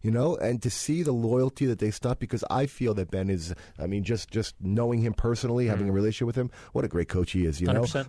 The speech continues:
Speaker 1: But it all goes to what you have at your disposal, you know, on the year. Um,
Speaker 2: I think
Speaker 1: and
Speaker 2: it was more an indictment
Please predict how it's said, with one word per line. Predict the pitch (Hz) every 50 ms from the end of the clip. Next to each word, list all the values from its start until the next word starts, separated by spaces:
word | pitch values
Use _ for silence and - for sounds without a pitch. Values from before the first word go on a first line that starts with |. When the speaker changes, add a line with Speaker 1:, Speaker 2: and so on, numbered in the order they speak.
| -
Speaker 1:
But | - 127 117
it | 110
all | 117 120 127 135 143
goes | 123 110 113 113 113 -
to | - - 113 107
what | 104 107 -
you | 95 104
have | 101 85
at | 90
your | - 65
disposal, | - - - 123 139 143 143 131 147 143 143 139 120
you | 127 135
know, | 139 139 147 143 117
on | - 87 101 95
the | 92
year. | 92 90 98 123 143 147 143 143 143 139 135 - - - - - - -
Um, | 113 113 110 110
Speaker 2:
I | - 175
think | - 254
Speaker 1:
and | 262
Speaker 2:
it | 262
was | 208 143 143
more | 160 156 156
an | 151 139
indictment | 127 113 - 123 117 113 113 113 110 104 101 101 104